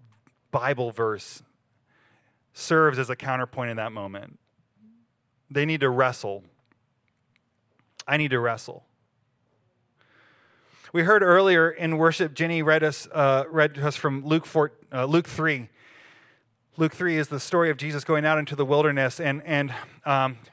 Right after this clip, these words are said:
to be tempted by the devil. And two different times, the devil comes to him with essentially the temptation of a shortcut. There's a way to avoid the suffering of this world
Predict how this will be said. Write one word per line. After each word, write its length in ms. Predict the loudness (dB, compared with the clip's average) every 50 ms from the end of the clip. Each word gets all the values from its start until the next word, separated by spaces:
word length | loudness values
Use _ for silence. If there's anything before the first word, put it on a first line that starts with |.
| _ _ _ _ _
to 60 | -10 -8
be 100 | -8 -4
tempted 300 | -2 -2 -2 0 0 0
by 100 | 0 0
the 100 | 0 0
devil. 300 | 2 2 2 2 0 -2
And 100 | -4 -6
two 160 | -6 -6 -4
different 280 | -2 -2 -2 -2 -2
times, 360 | -2 -4 -2 -2 -2 -2 -4 -4
the 60 | 0
devil 240 | 2 2 2 2 0
comes 240 | -2 -4 -6 -6 -6
to 100 | -8 -6
him 220 | -4 -4 -4 -2
with 180 | 0 -2 -2 -2
essentially 540 | -6 -8 -6 -4 -4 -4 -6 -6 -4 -4 -2
the 120 | -4 -6
temptation 580 | -6 _ -6 -6 -6 -4 -4 -4 -4 -4 -4 -4
of 100 | -2 -2
a 40 |
shortcut. 600 | -4 -2 0 2 4 4 4 2 -2 -4 -4 -6 _ -14 -20 -20 -6 0
There's 200 | 0 2 4 4
a 80 | 2 4
way 300 | 4 4 4 4 4 2
to 180 | 0 2 0 0
avoid 380 | 2 2 4 4 4 4 2
the 100 | 0 -4
suffering 520 | -4 0 2 2 2 2 2 0 0 0 0
of 200 | 0 -2 -2 -2
this 180 | -4 -4 -4
world 420 | -2 0 2 2 2 0 -4 -10